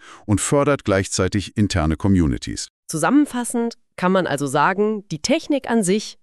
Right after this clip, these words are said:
Speaker 2: ist austauschbar. Der einzige wirklich uneinholbare Wettbewerbsvorteil zweitausendsechsundzwanzig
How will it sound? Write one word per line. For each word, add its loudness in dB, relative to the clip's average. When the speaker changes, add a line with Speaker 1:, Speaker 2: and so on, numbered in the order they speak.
Speaker 2:
ist -6
austauschbar. -4
Der -6
einzige 0
wirklich -6
uneinholbare 0
Wettbewerbsvorteil -2
zweitausendsechsundzwanzig -2